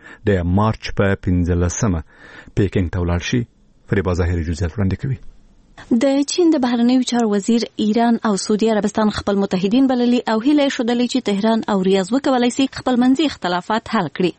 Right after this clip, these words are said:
Speaker 2: وانګ یي د چهارشنبې په ورځ وویل، چین ته د سعودي عربستان د پاچا سلمان د سفر هرکلی کوي. ټاکل سوی پاچا سلمان د مارچ له پنځلسمې څخه تر اتلسمې نیټې پورې پیکنګ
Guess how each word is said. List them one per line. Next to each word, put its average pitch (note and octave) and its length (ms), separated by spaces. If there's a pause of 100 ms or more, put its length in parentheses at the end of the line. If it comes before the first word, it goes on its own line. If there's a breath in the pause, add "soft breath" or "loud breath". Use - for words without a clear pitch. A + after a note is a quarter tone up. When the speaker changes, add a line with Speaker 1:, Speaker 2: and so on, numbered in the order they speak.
(140)
Speaker 2:
وانګ C4+ 420
یي B3 200 (100)
د A3+ 80
چهارشنبې G#3+ 480
په G3+ 80
ورځ G3+ 180
وویل، G#3+ 260 (220)
چین A3+ 160
ته G#3 180
د G3 140
سعودي F#3 260
عربستان F#3+ 460
د F3+ 180
پاچا F3 280 (200)
سلمان G3 520
د F3 120
سفر F#3+ 380
هرکلی G3 360 (120)
کوي. E3 200 (680 loud breath)
ټاکل A3+ 260
سوی A3 200
پاچا G#3 260
سلمان G#3 320
د G3+ 140
مارچ G#3+ 240
له G#3 160
پنځلسمې G3 540
څخه A#3+ 200
تر A3 140
اتلسمې G#3 500
نیټې G#3 300
پورې C#4+ 140 (100)
پیکنګ A3 260